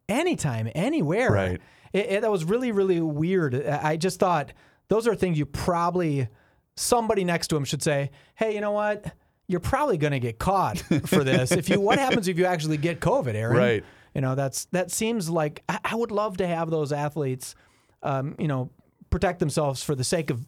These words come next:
Speaker 1: being able to watch them play. But, you know, you're a twenty-two-year-old stud. You're probably gonna be okay if you get covid, right?
Speaker 2: Right.
Speaker 1: I mean,
Speaker 2: For the most part,
Speaker 1: for the
Speaker 2: yeah,
Speaker 1: most part,
Speaker 2: absolutely.
Speaker 1: but, but, you know, you may not, but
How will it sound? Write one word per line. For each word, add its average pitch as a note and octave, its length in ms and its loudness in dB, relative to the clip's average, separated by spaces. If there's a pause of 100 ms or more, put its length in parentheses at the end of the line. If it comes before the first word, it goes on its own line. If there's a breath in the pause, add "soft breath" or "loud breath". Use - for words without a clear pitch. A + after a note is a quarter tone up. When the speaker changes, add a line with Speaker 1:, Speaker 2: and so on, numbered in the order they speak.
Speaker 1:
being E3 180 0
able D#3 120 -2
to C#3 60 -2
watch C#3 260 -2
them A#2+ 120 -2
play. B2 460 0 (640 soft breath)
But, E3+ 300 2
you F3+ 60 2
know, F3 140 0
you're G#3+ 280 0
a F#3 60 0
twenty-two-year-old F#3 800 -2
stud. E3 420 0 (420)
You're G#3+ 80 -4
probably B3 240 0
gonna C#3+ 120 0
be B2+ 100 0
okay C3+ 360 -2
if B2 120 -2
you C3+ 60 -4
get C3 160 -4
covid, A#2 400 -4
right? A#3+ 200 2
Speaker 2:
Right. - 280 0
Speaker 1:
I D#3+ 80 2
mean, D#3 340 0
Speaker 2:
For A#3 140 2
the F#3+ 80 2
most A2 240 -2
part, B2+ 120 4
Speaker 1:
for A#3+ 40 2
the G#3+ 60 -2
Speaker 2:
yeah, G#3 80 4
Speaker 1:
most E3+ 180 0
part, C#3+ 120 6
Speaker 2:
absolutely. D3 420 2
Speaker 1:
but, G#3 160 2
but, A3+ 60 -2
you A#3 60 2
know, A#3+ 100 2
you G#3+ 160 0
may G#3+ 180 2
not, F3+ 340 0
but E3 200 -2